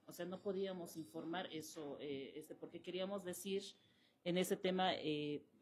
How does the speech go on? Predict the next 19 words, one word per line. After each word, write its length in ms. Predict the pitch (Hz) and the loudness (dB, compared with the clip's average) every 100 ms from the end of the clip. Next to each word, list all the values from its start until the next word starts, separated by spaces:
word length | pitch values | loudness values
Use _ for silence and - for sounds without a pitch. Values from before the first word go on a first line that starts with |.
| - - - 175 | -18 -18 -8 0
nosotros 360 | 165 185 196 | 2 4 4
queríamos 420 | 202 185 190 190 190 | 8 8 8 6 2
informar 360 | 180 180 180 | 4 6 6
de 100 | 170 | 6
que 100 | 165 | 4
mi 120 | 170 | 4
papá 300 | 165 165 170 | 4 4 6
había 220 | 175 175 165 | 6 6 4
fallecido 640 | 175 175 - 190 180 185 | 2 0 0 0 2 4
y 220 | 165 147 | 4 2
hacer 320 | 139 - 170 | 0 2 2
valer 360 | 165 160 170 180 | 4 4 6 4
el 200 | 156 151 | 2 0
tema 300 | - 165 160 | 2 4 6
del 260 | 143 143 139 | 4 2 0
seguro, 420 | - 175 208 185 | 0 6 6 6
pero 280 | - 143 139 | 0 -2 -2
dijo, 260 | 143 160 170 | -4 -2 0
"No, 280 | 175 - | 2 0